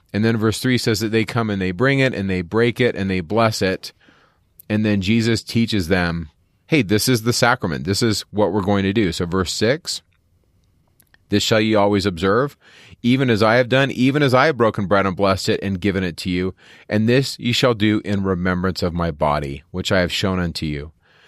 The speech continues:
And it shall be a testimony unto the Father that you do always remember me. And if you do always remember me, you shall have my spirit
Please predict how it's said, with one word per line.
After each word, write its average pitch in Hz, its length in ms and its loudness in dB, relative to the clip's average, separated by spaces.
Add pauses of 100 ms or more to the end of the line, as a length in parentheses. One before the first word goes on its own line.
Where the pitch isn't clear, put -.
(300)
And 101 140 -2
it 104 100 0
shall 113 180 2
be 104 140 0
a 92 60 2
testimony 120 580 0
unto 107 180 -4
the 98 100 0
Father 104 460 0
that 92 180 0
you 95 160 -2
do 90 180 -2
always 95 680 -2
remember 82 520 -6
me. 78 340 -12 (640)
And 95 100 -2
if 95 100 -2
you 104 100 0
do 92 200 -2
always 101 340 0
remember 110 400 0
me, 85 320 -4 (240)
you 85 120 -10
shall 92 180 -2
have 85 180 -4
my 82 200 -6
spirit - 640 -8